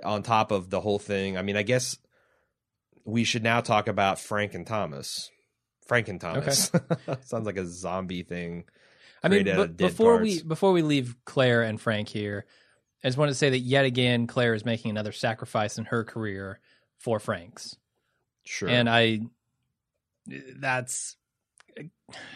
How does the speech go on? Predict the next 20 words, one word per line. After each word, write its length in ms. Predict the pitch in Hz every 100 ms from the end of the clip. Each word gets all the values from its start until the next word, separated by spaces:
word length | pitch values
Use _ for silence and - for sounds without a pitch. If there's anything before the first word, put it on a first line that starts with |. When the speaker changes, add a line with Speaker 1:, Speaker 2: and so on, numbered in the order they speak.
| - - _ _ _ _ _ - - _
Speaker 2:
that's 160 | 123 120
hard 420 | - 170 170 151
to 640 | - 151 147 139 135 131 127
Speaker 1:
But 140 | 170
Frank 240 | - 190 175
Speaker 2:
come 120 | 151
Speaker 1:
made, 180 | 143 139
Speaker 2:
to 80 |
terms 440 | 127 135 117 110 104
with 260 | 104 95
Speaker 1:
he 140 | - 185
also 260 | 160 -
Speaker 2:
as, 40 | 139
Speaker 1:
made 160 | 123
Speaker 2:
as 60 | 113
a 40 |
viewer. 40 | 113
Speaker 1:
sacrifices 520 | 110 101 113 110 92 87
to 80 |
his 180 | 110 98